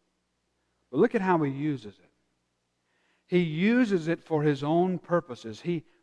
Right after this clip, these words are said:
quotes from verse eleven and twelve, but he conveniently leaves out what comes next. Listen to Psalm ninety-one this morning,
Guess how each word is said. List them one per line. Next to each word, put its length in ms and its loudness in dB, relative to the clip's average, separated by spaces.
quotes 420 2
from 220 -2
verse 260 -2
eleven 380 0
and 140 -2
twelve, 400 -2
but 100 -10
he 180 -4
conveniently 840 -4
leaves 480 -4
out 260 -4
what 160 -12
comes 300 -12
next. 540 -10
Listen 280 -2
to 80 2
Psalm 340 0
ninety-one 640 -4
this 180 -12
morning, 320 -10